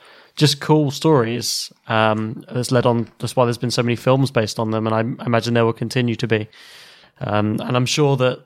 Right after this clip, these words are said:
some of their lesser-known cases will be mined for content at some point. You know, they got, as I said, over seven thousand cases, and there's maybe, you know, ten that people really know about, so be interesting to see what happens.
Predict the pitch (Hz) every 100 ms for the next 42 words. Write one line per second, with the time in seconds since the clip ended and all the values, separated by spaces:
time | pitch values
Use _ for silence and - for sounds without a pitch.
0 | _ - 139 131 120 120 123 - 120 117
1 | - 117 113 127 110 110 113 117 220 117
2 | 110 110 110 110 - 123 120 113 - 113
3 | 117 117 - 113 107 117 110 117 - _
4 | 120 110 110 117 - - _ - 113 104
5 | 117 110 110 120 110 104 120 110 110 104
6 | 117 113 127 117 - - - - - 110
7 | 110 113 110 110 107 104 - _ 123 110
8 | 104 - 110 107 - - 113 117 110 104
9 | 107 110 107 110 - - - 110 _ _
10 | _ _ - 123 113 117 127 113 123 113
11 | 113 - 117 -